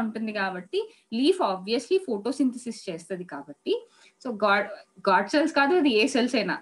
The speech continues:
అది లీఫ్ సెల్స్ అయితే క్లోరోప్లాస్ట్లు అనేవి ఎక్కువగానే ఉంటాయి. And regulates the opening and closing of the stomata. ఈ బీన్ సెల్సే మేజర్ గా రెక్స్-, రెస్పాన్సిబుల్ అన్నమాట. ఈ స్టొమాటల్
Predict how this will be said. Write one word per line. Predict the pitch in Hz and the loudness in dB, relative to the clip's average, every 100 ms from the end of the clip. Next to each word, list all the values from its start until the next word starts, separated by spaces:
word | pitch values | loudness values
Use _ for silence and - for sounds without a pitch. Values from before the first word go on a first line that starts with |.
| 202 | -2
అది | 190 202 | 0 2
లీఫ్ | 240 330 - | 2 2 2
సెల్స్ | 294 262 226 | 2 2 0
అయితే | 180 - 466 - | 0 -2 -2 0
క్లోరోప్లాస్ట్లు | 226 240 294 285 269 262 208 | 0 2 0 0 -2 -4 -4
అనేవి | 202 311 - | -4 -4 -8
ఎక్కువగానే | - - 262 233 208 196 | -10 0 2 2 0 -4
ఉంటాయి. | 160 156 - _ _ _ _ _ _ _ 277 | -6 -10 -16 _ _ _ _ _ _ _ 0
And | 311 240 | 2 4
regulates | 240 220 277 285 269 - | 0 0 2 2 2 -2
the | 392 - | -2 0
opening | 226 226 240 262 277 | -2 -2 0 2 4
and | 254 233 | 2 0
closing | 190 175 196 196 156 | -2 -2 -4 -4 -6
of | - | -4
the | 294 | -4
stomata. | 302 220 165 160 - _ _ _ 254 | -2 -2 -4 -8 -12 _ _ _ 2
ఈ | 269 214 | 4 4
బీన్ | 247 311 370 | 6 6 6
సెల్సే | 339 302 381 370 285 | 4 4 2 4 4
మేజర్ | 233 285 269 | 4 2 2
గా | 285 | 2
రెక్స్-, | 202 190 - - | 0 -4 -10 -6
రెస్పాన్సిబుల్ | 196 196 - 226 233 214 185 | -6 -4 -2 0 0 -2 -4
అన్నమాట. | 160 151 143 135 - _ - 247 | -4 -8 -8 -12 -14 _ -8 -6
ఈ | 247 | -2
స్టొమాటల్ | 233 226 262 269 | -2 0 0 0